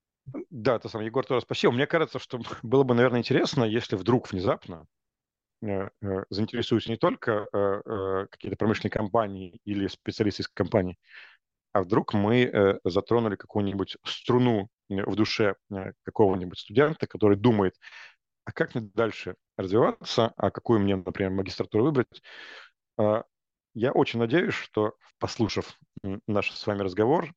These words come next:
э, или выдержки из нашего с вами разговора, э, кто-то <laughs> не поленится, э, заглянет на, например, сайт нашего университета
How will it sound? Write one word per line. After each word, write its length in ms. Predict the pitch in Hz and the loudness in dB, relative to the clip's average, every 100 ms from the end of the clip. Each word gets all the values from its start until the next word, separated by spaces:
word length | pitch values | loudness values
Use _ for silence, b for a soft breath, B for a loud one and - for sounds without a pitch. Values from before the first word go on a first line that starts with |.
| _ _ | _ _
э, 220 | 110 101 - | -4 -4 -2
или 180 | 98 | 0
выдержки 400 | 95 113 117 - | 0 0 -2 -2
из 40 | 104 | -4
нашего 260 | 101 - | -4 -6
с 100 | 101 | -6
вами 140 | 101 101 | -2 -2
разговора, 500 | 90 98 98 98 98 B B B B B _ | -4 -4 -2 -2 -4 B B B B B _
э, 100 | 113 - | -4 -4
кто-то 480 | - 139 139 120 - | -2 -2 2 0 0
<laughs> 240 | - 117 | -2 -2
не 20 | |
поленится, 600 | - 120 165 143 - 117 - | 2 2 4 0 -2 -2 -2
э, 120 | 107 95 | -4 -2
заглянет 460 | 95 101 107 98 | -2 0 -2 -4
на, 320 | 101 101 95 - - | -4 -2 -4 -10 -12
например, 320 | - 98 92 | -8 -6 -6
сайт 220 | - 104 | -2 -2
нашего 280 | 104 98 104 | -2 -2 0
университета 640 | 110 107 - 160 - 117 | 0 -2 -2 -4 -2 -6